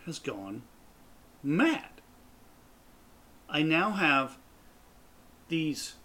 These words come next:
loons that have graduated with degrees in, like, gender fucking studies or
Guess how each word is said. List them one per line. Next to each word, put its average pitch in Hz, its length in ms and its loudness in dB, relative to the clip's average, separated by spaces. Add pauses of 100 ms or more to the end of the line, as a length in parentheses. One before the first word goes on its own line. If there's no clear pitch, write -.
(1080)
loons 180 920 6 (380)
that 160 160 0
have 156 200 2
graduated 220 680 4
with 170 180 4
degrees 165 600 2
in, 147 100 4
like, 120 300 -4
gender 180 420 4
fucking - 460 -4
studies 123 640 -2 (1300)
or 135 400 2